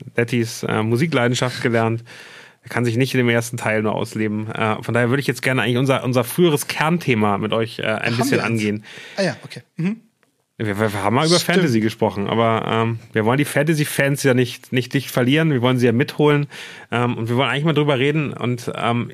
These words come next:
Speaker 1: ich finde die Frage ganz spannend, wer muss bei euch zweitausendzweiundzwanzig im Fantasy-Team stehen? Das kann der Liebling der letzten Saison sein, das kann auch jemand sein, auf den ihr jetzt schon im Combine vielleicht ein Auge werfen wollt.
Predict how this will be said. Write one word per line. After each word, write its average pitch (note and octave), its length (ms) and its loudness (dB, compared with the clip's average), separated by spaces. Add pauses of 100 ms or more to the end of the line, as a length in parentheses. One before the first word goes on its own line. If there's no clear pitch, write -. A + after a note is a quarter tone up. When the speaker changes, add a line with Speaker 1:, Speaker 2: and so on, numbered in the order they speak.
Speaker 1:
ich - 140 -10
finde B2+ 160 -6
die B2 40 -4
Frage C3 300 -2
ganz A#2+ 180 0
spannend, B2+ 360 -2
wer B2 140 2
muss D#3 240 0
bei C3+ 100 -2
euch B2 300 0
zweitausendzweiundzwanzig A#2+ 1400 -2
im A2+ 120 -2
Fantasy-Team G#2 640 -2
stehen? F#2+ 320 -2 (180)
Das - 120 -12
kann D#3+ 120 2
der C#3 100 4
Liebling E3 320 2
der C3 120 2
letzten C3+ 260 0
Saison D3+ 300 2
sein, F#3+ 160 0
das C#3 120 -2
kann C#3 220 -4
auch B2+ 240 0 (320)
jemand C3+ 300 2
sein, C3+ 260 2
auf B2+ 80 0
den C3+ 140 -2
ihr C3+ 80 2
jetzt C3+ 160 0
schon C#3+ 280 -2 (560)
im C3+ 200 -4
Combine E3 520 2
vielleicht D#3 360 0
ein B2+ 100 0
Auge D3 300 0 (160)
werfen C#3 500 0
wollt. C#3 380 2